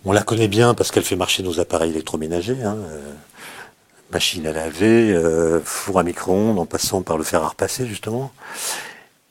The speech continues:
Et elle est aussi responsable du fonctionnement du Soleil. Euh, non, pardon, je dis n'importe quoi. <laughs> Excusez-moi, c'est pour plus tard. Non, des réactions chimiques, de la cohésion de la matière à notre échelle, et cetera,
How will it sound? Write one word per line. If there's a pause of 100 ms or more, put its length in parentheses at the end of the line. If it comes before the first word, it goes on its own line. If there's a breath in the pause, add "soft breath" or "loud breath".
Et
elle
est
aussi
responsable
du
fonctionnement
du
Soleil. (580 loud breath)
Euh,
non,
pardon,
je
dis
n'importe
quoi. (400 loud breath)
<laughs>
Excusez-moi,
c'est
pour
plus
tard. (520 loud breath)
Non,
des
réactions
chimiques,
de
la
cohésion
de
la
matière
à
notre
échelle,
et
cetera,